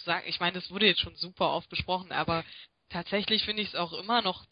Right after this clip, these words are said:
seltsam, wie dieser Effekt, äh, so, so anhält bei den Kinos, weil klar, die müssen jetzt durch irgendwas punkten, wenn jeder sich die Filme zu Hause irgendwie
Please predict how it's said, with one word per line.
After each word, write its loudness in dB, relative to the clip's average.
seltsam, 6
wie 0
dieser 4
Effekt, -2
äh, -6
so, -10
so -12
anhält 2
bei 2
den -4
Kinos, -6
weil 4
klar, 10
die 6
müssen 0
jetzt 4
durch 0
irgendwas 2
punkten, -4
wenn 2
jeder 4
sich -2
die -4
Filme 0
zu -2
Hause -2
irgendwie -8